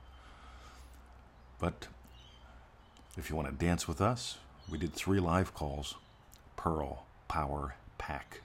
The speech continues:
dot com. Have a lovely day. Go there. Have fun.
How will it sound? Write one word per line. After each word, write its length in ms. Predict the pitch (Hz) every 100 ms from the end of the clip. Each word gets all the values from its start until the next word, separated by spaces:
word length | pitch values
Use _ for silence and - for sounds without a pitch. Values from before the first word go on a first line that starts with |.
| -
dot 200 | 73 -
com. 240 | - 78 73
Have 160 | 90
a 40 | 101
lovely 320 | 104 98 101
day. 340 | 95 95 87 -
Go 160 | 92 92
there. 340 | 95 92 90 85
Have 140 | 78
fun. 420 | - 98 87 82